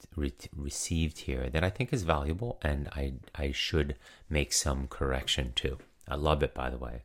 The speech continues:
catching me on feedback that might be confusing or not quite as clear as I've made in past episodes. "Hi, Chris. Uh, love the podcast. Thanks for the insight and guidance and so forth.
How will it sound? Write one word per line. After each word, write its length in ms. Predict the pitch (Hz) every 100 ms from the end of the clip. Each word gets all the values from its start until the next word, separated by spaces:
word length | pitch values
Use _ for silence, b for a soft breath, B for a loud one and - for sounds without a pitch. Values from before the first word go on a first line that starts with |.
| -
catching 480 | - - - 78 76
me 240 | 76 73 -
on 240 | 65 65 B B -
feedback 580 | - 80 71 71 -
that 160 | - 73
might 220 | 71 69
be 80 | -
confusing 840 | - 67 - - 131 107 107 90 B B B B
or 160 | - 80
not 220 | 76 69
quite 320 | - - 71
as 140 | 73 -
clear 520 | - - 78 80 80 -
as 160 | 76
I've 140 | 65 67
made 300 | 65 67 65
in 120 | 62
past 400 | - 64 64 - B B B B B -
episodes. 580 | 87 - - - - - - _ B B B B B B B B B B -
"Hi, 100 | 110
Chris. 480 | 101 120 110 - -
Uh, 180 | 87 80
love 160 | 69
the 60 | 67
podcast. 800 | - 101 87 - 95 82 82 -
Thanks 200 | 78 73
for 100 | -
the 80 | 76
insight 420 | 90 - 80 80
and 120 | 76
guidance 520 | 71 69 69 67 65
and 120 | 65 62
so 160 | 62
forth. 360 | - - -